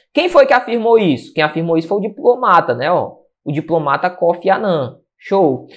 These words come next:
Então esse nossa retoma alguém, sim. Retoma o Kofi Annan? Retoma. Aí ele diz, disse em seu discurso que os recursos minerais da África, em vez de serem explorados em benefício do povo, têm sido tão mal administrados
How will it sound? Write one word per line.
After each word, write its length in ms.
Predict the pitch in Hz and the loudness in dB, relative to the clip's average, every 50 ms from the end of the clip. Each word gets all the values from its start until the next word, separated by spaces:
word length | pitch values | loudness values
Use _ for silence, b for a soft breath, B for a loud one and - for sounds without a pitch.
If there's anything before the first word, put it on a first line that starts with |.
| B B B B | B B B B
Então 260 | - 220 190 269 269 | -2 2 4 4 4
esse 200 | 269 262 - 254 | 4 4 0 -4
nossa 680 | 214 196 196 220 240 254 247 - - - 131 123 - - - - _ | -4 -2 0 2 4 4 2 2 0 0 0 0 -2 -4 -12 -20 _
retoma 500 | - 190 196 202 196 - 202 190 190 196 | -2 2 2 2 2 2 0 2 4 2
alguém, 360 | 220 320 392 302 240 139 123 | 2 2 0 -4 -4 -4 -6
sim. 360 | - - - 185 151 113 87 - _ _ _ _ _ - | -8 -12 -12 -10 -10 -12 -14 -18 _ _ _ _ _ 0
Retoma 440 | - 214 220 220 247 262 277 311 262 | 0 2 2 4 2 2 2 2 -2
o 60 | 220 | -2
Kofi 360 | - - 190 165 - - 147 | 2 2 2 2 2 2 2
Annan? 540 | 139 131 131 156 175 180 151 120 104 - - - | 2 2 2 2 -2 -2 -2 -4 -6 -10 -16 -8
Retoma. 720 | 160 147 165 - - - 233 190 143 123 - 101 - - _ _ b b b | -2 -2 -2 0 0 -2 0 0 0 -2 -4 -8 -14 -18 _ _ b b b
Aí 160 | b - 196 240 | b 0 0 0
ele 100 | 285 226 | 0 -2
diz, 280 | 240 196 165 151 139 | -2 -2 -2 -2 -4
disse 580 | 143 202 254 285 302 320 - 349 320 269 - - | -2 -2 0 0 0 -2 -2 -4 -4 -4 -4 -6
em 120 | 185 180 185 | -4 -4 -2
seu 120 | 190 170 | 0 -2
discurso 720 | 165 180 185 - - 202 208 233 254 254 - - - - _ _ _ b b b b b b b _ | -2 -2 -4 -6 -6 -4 0 0 -2 -2 -4 -8 -10 -10 _ _ _ b b b b b b b _
que 220 | - 208 190 190 196 | 4 4 4 4 2
os 120 | 233 262 226 | 2 2 4
recursos 560 | 262 247 233 - 285 285 277 277 269 240 208 | 6 4 4 2 0 -2 -2 -2 -2 -4 -2
minerais 500 | 208 208 196 190 180 165 151 147 156 165 | -2 0 0 2 4 4 4 2 2 2
da 120 | 165 190 | 2 2
África, 960 | 180 156 151 160 - 214 208 - - - 147 135 117 - - - 113 107 104 - _ _ _ - | 4 4 2 2 2 2 -2 -4 -6 -6 -4 -4 -4 -6 -4 -4 -4 -4 -4 -10 _ _ _ 0
em 160 | 202 226 208 | 2 2 4
vez 280 | 175 214 254 285 254 | 4 4 4 4 2
de 100 | 214 220 | -2 -6
serem 300 | 202 - 190 175 160 160 | -6 -2 -2 0 0 -2
explorados 440 | 156 156 - 151 143 139 139 131 135 | -4 -4 0 2 4 4 4 2 0
em 40 | 135 | -2
benefício 420 | 127 127 123 123 - 127 - 127 | -4 -4 -4 -4 -8 -10 -10 -8
do 80 | 123 120 | -8 -8
povo, 580 | 113 - 160 175 190 180 135 131 127 - - _ | -6 -2 2 4 4 4 2 0 -8 -12 -6 _
têm 300 | - 233 269 294 302 302 | 4 4 4 4 2 -4
sido 420 | 311 - - 214 202 185 165 175 170 | -8 -10 -6 -4 -4 -2 -2 -2 0
tão 160 | 196 254 269 | 0 0 2
mal 180 | 262 220 202 190 | 4 4 4 4
administrados 800 | 180 160 156 151 139 131 127 - 170 180 185 180 170 135 120 | 4 2 0 -4 -6 -8 -6 0 2 4 4 4 2 0 -4